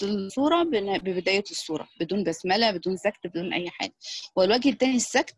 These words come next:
إيه السكت ده؟ خدناه طبعًا كلنا في التجويد. قطع الصوت، آه، على، بدون تنفس على الكلمة القرآنية، أو قطع الصوت على الكلمة القرآنية زمنًا بدون تنفس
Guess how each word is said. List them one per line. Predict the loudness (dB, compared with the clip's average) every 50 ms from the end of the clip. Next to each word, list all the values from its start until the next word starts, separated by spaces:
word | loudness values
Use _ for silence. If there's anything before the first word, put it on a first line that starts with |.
| _ _ 2
إيه | 2
السكت | 2 2 4 0 0 -2 0 -6 -2
ده؟ | 2 2 2 2 _ _
خدناه | -2 -2 0 2 2 2
طبعًا | 2 2 2 4 2 2
كلنا | 2 0 0 0 0
في | -2 -6
التجويد. | -8 -4 -2 -2 0 2 2 2 2 0 _ _ _ -20 -20 -20 -20 _ _ _ -20 _ 0 0
قطع | 0 0 2 2 2 2 2 0 -4
الصوت، | -6 -6 -6 -2 2 2 2 2 0 _ _ _ -20 _ _ _ _ _ _ _ _ _ _ _ _ _ 0 2
آه، | 4 4 6
على، | 6 4 4 2 0 -2 -4 -4
بدون | -2 -2 2 4 6 4 6 4
تنفس | 4 4 4 2 2 2 0 0 0 2 0
على | 2 4 4 2
الكلمة | 2 2 0 2 2 2 0 0 -2 -6 -10 -18 _ _ _ _ _ _ _ _ _ -6 -4
القرآنية، | -2 0 2 4 4 4 4
أو | 4 2 2
قطع | 2 2 0 0 2 0 0
الصوت | 0 2 0 0 2 2
على | 2 0 0
الكلمة | 0 2 2 2 2 4 2 2 0 0
القرآنية | -2 -4 _ -4 -6 -4 -2 0 0 2 2 2 2 4 4 4 4 2 0
زمنًا | -8 0 2 4 6 6 6 8 8 8 8 8 6 2 -2
بدون | -4 -2 0 4 4 6 4 4 4
تنفس | 2 2 2 2 0 -4 -14 -18 -20 -20